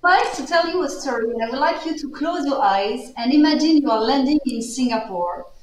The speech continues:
in an airport which, where you have waterfalls, where you feel a lot of trees, the heat, the temperature is here, and then you take the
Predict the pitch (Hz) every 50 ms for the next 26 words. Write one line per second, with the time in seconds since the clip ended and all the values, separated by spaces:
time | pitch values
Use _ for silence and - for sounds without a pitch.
0 | - - - - - 254 254 254 262 262 311 320 320 320 320 320 320 320 320 320
1 | - - - - - - - - - 226 233 240 240 240 254 247 247 247 240 240
2 | 240 - 254 262 262 320 320 - - 233 226 226 240 302 311 - - - - -
3 | - - - - - - _ 220 233 262 262 269 269 262 254 262 269 262 262 262
4 | 269 262 262 - - - 277 269 269 277 254 262 262 262 - 214 220 247 262 294
5 | - - - - - - - 262 262 254 254 254 247 254 254 - - - 196 233
6 | 233 233 - 311 320 349 - - - - - 294 294 285 302 330 302 294 302 302
7 | 277 262 240 - - 214 202 190 190 196 - - - - - - - - - -
8 | 262 285 269 277 320 330 285 294 - - 285 262 254 - 233 -